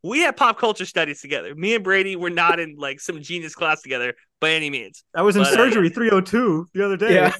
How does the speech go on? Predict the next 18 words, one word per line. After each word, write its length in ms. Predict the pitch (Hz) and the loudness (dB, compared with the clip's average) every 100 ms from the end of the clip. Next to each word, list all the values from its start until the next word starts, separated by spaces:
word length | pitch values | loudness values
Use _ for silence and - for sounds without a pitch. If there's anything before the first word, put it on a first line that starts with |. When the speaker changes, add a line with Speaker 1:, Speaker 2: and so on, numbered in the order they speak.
| - _ - | -14 _ -2
Speaker 2:
It's 400 | 453 294 247 - | 0 0 -2 0
Speaker 3:
<laughs> 1000 | 277 - 262 - - 214 _ _ _ - | -2 -2 -6 -6 -10 -12 _ _ _ -12
Speaker 2:
fucking 180 | 220 | -8
Speaker 3:
Surgery 280 | 208 165 170 | -2 0 0
Speaker 2:
ridiculous. 160 | 143 135 143 | 0 0 -2
Speaker 3:
lab. 100 | - | -4
Speaker 2:
What 140 | 214 - | -6 -2
kind 180 | 269 269 | 0 0
of, 200 | 185 - | 0 -2
what 140 | 214 | -6
Speaker 1:
Yeah. 100 | - - - _ - | -6 -6 -8 _ -10
Speaker 2:
kind, 140 | 349 | -8
<laughs> 40 | - | -8
what 200 | 233 - | -10 -2
kind 140 | 302 | 0
of 60 | 285 | 2
catalog 480 | 247 233 247 208 190 | 2 2 4 2 2
does, 220 | 190 - | -2 -4